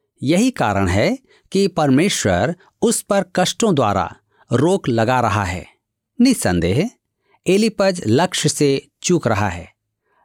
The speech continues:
निश्चय ही ऐसी बातों से एक असहाय मानव, जिसे स्वर्ग से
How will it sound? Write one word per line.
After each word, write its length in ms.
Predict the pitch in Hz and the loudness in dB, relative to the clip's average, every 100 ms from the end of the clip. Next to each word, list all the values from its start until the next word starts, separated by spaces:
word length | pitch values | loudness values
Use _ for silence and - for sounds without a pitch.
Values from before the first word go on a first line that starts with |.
| 180 | 0
निश्चय 340 | 220 - 254 | 0 2 0
ही 160 | 196 214 | 2 0
ऐसी 380 | - 135 - | 0 -2 0
बातों 420 | 120 101 123 - 165 | 0 0 -2 0 0
से 280 | - 139 _ | 0 -4 _
एक 440 | 175 131 - 87 85 - - | 0 0 -2 -8 -8 -16 -2
असहाय 580 | 156 147 - 139 156 147 | -2 0 -2 -2 0 2
मानव, 540 | 98 92 90 113 226 - - - | 2 2 2 0 -2 -8 -16 -4
जिसे 340 | 147 180 190 | -2 0 -2
स्वर्ग 340 | 175 - 185 196 | -2 -2 -2 0
से 360 | - 113 101 | -2 0 -2